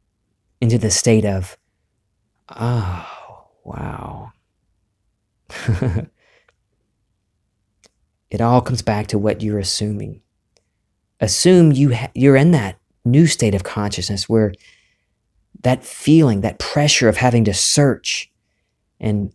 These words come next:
buy more programs and, uh, listen to more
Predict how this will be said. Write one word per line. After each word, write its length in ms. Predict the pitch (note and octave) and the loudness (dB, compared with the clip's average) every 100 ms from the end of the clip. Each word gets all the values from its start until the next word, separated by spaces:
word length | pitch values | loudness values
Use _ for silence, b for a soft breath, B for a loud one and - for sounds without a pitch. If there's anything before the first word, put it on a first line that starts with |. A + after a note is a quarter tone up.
| _ - | _ -12
buy 380 | G2 A2+ C3 | -2 2 4
more 220 | C#3 B2+ B2 | 6 4 2
programs 760 | - B2 B2 A2 G2 G2 G2 | 2 2 4 2 -2 -4 -6
and, 220 | G2+ G2 b b b b - | -6 -6 b b b b -4
uh, 200 | G#2+ G2 | -2 -2
listen 300 | - A2+ C#3 | 0 0 2
to 60 | D3+ | 4
more 420 | C#3 C#3 C#3 - | 6 6 4 0